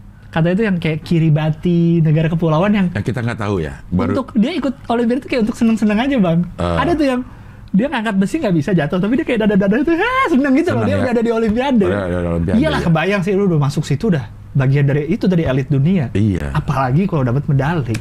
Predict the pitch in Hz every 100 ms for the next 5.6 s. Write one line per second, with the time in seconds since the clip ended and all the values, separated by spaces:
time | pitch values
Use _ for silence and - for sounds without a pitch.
0 | - 73 69 64 - - - - - -
1 | - 107 139 214 165 147 143 139 185 151
2 | 143 143 139 143 185 175 127 131 143 117
3 | 120 113 104 95 80 73 69 - 202 370
4 | - - 95 82 76 - 107 110 107 107
5 | 117 117 113 107 82 71